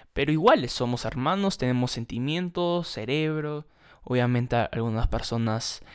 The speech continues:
eh, n-, no nacen con esas capacidades, con esas partes del cuerpo,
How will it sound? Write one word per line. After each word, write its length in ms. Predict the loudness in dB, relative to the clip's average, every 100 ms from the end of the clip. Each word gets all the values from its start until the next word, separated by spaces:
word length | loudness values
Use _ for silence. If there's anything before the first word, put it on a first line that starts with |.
| -20 -12
eh, 240 | -4 -2 0
n-, 440 | 2 2 2 0 0
no 320 | 4 6 6
nacen 580 | 6 4 2 -4 -6 -2
con 300 | 0 2 0
esas 260 | -2 -4
capacidades, 1040 | -2 -2 0 -2 -2 0 0 0 -4 -6 -10
con 180 | -8 -6
esas 220 | -6 -4
partes 440 | 0 0 -2 -8
del 140 | -8 -6
cuerpo, 440 | -8 -8 -12